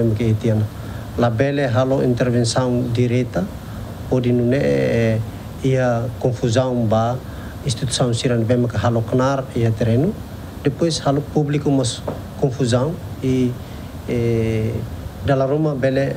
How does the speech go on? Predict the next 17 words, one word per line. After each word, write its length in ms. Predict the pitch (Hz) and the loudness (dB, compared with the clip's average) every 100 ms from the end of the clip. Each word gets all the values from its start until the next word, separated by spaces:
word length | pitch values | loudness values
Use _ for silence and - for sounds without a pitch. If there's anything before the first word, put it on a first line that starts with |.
| 123 | 0
la 220 | 113 139 | 0 0
confiar 680 | - 151 135 - 135 135 | 0 0 0 0 0 2
ba 180 | 127 127 131 | 0 0 0
instituição 440 | 123 135 - 139 | -4 -2 0 0
sira 180 | 120 127 | 0 0
ne 80 | 120 | 2
be 80 | 127 | 2
maka 220 | 131 120 | 2 2
lolos 360 | 113 123 135 - | 2 4 2 0
halo 160 | 120 123 | 0 2
ne 120 | 120 | 2
knar 240 | 117 131 113 - - - - | 2 0 0 -6 -12 -4 0
liliu 240 | 123 147 | 2 2
ba 120 | 127 | 0
P 140 | 110 104 | -2 -4
N 140 | 107 | -6
T. 180 | 113 | -6